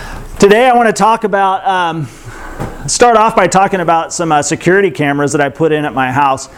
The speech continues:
Uh, does anyone have any of those, like, Wi-Fi security cameras on their house? It's a real game changer. Anyone? Yeah, I mean, a few weeks ago I installed these security cameras, uh,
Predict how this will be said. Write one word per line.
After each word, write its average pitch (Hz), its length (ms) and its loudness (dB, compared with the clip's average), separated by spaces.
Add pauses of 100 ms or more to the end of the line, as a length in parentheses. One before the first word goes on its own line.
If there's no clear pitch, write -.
(140)
Uh, 175 240 4 (140)
does 185 160 4
anyone 311 220 4
have 247 180 0
any 240 140 0
of 220 60 2
those, 220 140 0
like, 190 140 0
Wi-Fi 180 560 0
security 180 500 0
cameras 185 380 -2
on 180 120 0
their 185 120 0
house? 190 340 -2 (440)
It's - 100 -2
a - 20 4
real 294 140 4
game 185 280 2
changer. 120 440 -4 (180)
Anyone? 214 400 2 (100)
Yeah, 220 300 2
I 156 60 2
mean, 165 180 -2 (300)
a 185 120 4
few 247 200 2
weeks 262 200 2
ago 214 180 2
I 190 120 0
installed 202 400 0
these 175 240 -2
security 220 540 0
cameras, 156 580 -2 (380)
uh, 165 420 2